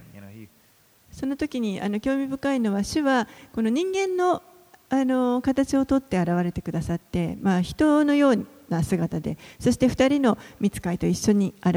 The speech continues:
Speaker 2: れました。
Speaker 1: And at this time, the first thing the Lord promised Abraham that in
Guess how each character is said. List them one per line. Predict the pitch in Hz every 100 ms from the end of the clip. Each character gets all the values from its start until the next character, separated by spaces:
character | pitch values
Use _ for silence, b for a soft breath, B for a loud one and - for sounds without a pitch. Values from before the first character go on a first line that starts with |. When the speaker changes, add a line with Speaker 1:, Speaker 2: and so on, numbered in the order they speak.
| 170
Speaker 2:
れ | 151
ま | - 165
し |
た。 | -
Speaker 1:
And | 147
at | 139 175
this | 185
time, | 165 156 143 -
the | 117 123
first | - 165 -
thing | 151
the | 117
Lord | 117 135 135
promised | - 131 135 127 117 -
Abraham | 135 127 113 113 107 110
that | 110
in | 107 104